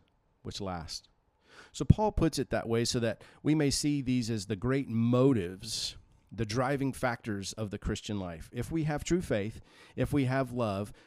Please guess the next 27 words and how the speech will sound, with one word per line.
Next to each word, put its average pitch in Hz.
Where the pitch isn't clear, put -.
in 113
other 117
words, 110
born 120
of 143
the 143
Spirit, 104
and 123
if 127
we 139
have 123
hope 151
in 156
the 139
coming 143
of 139
Christ, 107
we 135
will 151
be 123
motivated 131
to 117
live 139
as 151
we 156
should 120
today. 127